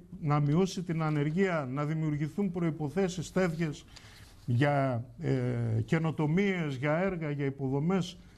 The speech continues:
που θα βοηθήσουν και την νεολαία, τους νέους επιστήμονες να μην φεύγουν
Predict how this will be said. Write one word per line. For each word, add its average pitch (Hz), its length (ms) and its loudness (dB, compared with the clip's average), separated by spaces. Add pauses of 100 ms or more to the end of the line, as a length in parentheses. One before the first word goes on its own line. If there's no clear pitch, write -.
(120)
που 139 100 0
θα 135 120 4
βοηθήσουν 143 640 2
και 180 140 0
την 185 180 -2
νεολαία, 185 560 2
τους 143 220 -4
νέους 180 240 -2
επιστήμονες 175 600 0
να 151 140 -2
μην 196 100 0
φεύγουν 185 380 -2